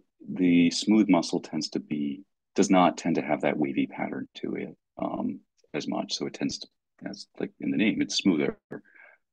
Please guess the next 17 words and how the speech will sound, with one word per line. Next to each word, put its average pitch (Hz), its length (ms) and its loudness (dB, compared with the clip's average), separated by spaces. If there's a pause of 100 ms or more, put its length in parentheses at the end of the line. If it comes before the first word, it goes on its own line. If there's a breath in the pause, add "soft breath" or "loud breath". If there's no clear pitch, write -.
(160)
Um, 67 460 -2 (680 soft breath)
and 104 240 8
then 104 420 6
generally 92 1000 4 (760)
on 78 220 0
staining, 69 760 0 (100)
there 73 180 0
will 71 160 2
be, 67 600 0
it 71 100 -6
will 71 80 -8
just - 220 -4
be 90 60 0
a 85 40 0
little 82 180 0
bit - 220 0
blotchier 73 640 -2